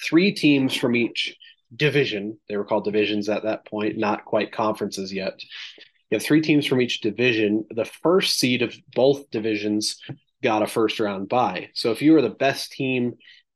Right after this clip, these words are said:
in your division, you only had to play two rounds of the playoffs, uh, one of them a division final and one of them a, uh, the N B A finals it-, itself. So this Hawks team,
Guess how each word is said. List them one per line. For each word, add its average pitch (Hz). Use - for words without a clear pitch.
in 127
your 113
division, 117
you 123
only 113
had 110
to 104
play 104
two 175
rounds 120
of 110
the 101
playoffs, 104
uh, 90
one 110
of 104
them 107
a 98
division 131
final 143
and 113
one 113
of 110
them 107
a, 101
uh, 101
the 110
N 104
B 101
A 92
finals 95
it-, -
itself. -
So 127
this 165
Hawks 170
team, 113